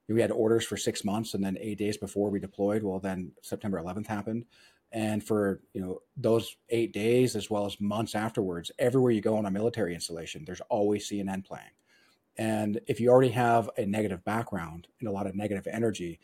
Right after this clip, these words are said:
and a lot of hurt, you know, wounds, well, what do you think having constant negative news playing constantly, you know, is gonna do for that? Pro-, probably no benefits at all. And then, you know, deployed to Kuwait and Iraq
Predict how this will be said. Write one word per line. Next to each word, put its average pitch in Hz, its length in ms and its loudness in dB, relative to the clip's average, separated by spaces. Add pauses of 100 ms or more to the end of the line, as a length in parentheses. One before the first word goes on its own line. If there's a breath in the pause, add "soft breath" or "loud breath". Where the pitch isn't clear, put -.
(200 soft breath)
and 110 100 -4
a 101 40 0
lot 101 180 0
of 98 80 -4
hurt, - 400 0
you 120 100 -4
know, 98 100 -2
wounds, 110 600 0 (560)
well, 104 420 2 (200)
what 120 160 4
do 123 60 4
you 117 60 4
think 120 260 -2
having 107 280 -2
constant 104 360 -2
negative 98 300 -4
news 98 240 0
playing 85 400 -8 (140)
constantly, 80 560 -8 (440)
you 101 100 -4
know, 85 120 -4
is 87 160 -6
gonna 95 180 -4
do 87 120 -6
for 85 140 -8
that? 71 200 -10 (240)
Pro-, - 120 -10
probably 104 260 0
no 95 120 -4
benefits 87 400 -10
at - 60 -12
all. 78 220 -8 (480 soft breath)
And 107 480 -2 (720)
then, 131 320 6
you 139 80 0
know, 117 100 2
deployed 123 340 8
to 110 140 6
Kuwait 120 260 6
and 104 100 -2
Iraq 107 420 0